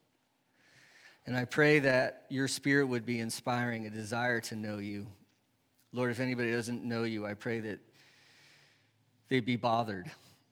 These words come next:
and they'd want to know you and they would run to Jesus, their advocate,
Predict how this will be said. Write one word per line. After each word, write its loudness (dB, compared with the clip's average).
and -4
they'd 0
want -2
to -4
know -2
you -4
and -4
they 0
would -6
run -2
to -8
Jesus, -8
their -10
advocate, -10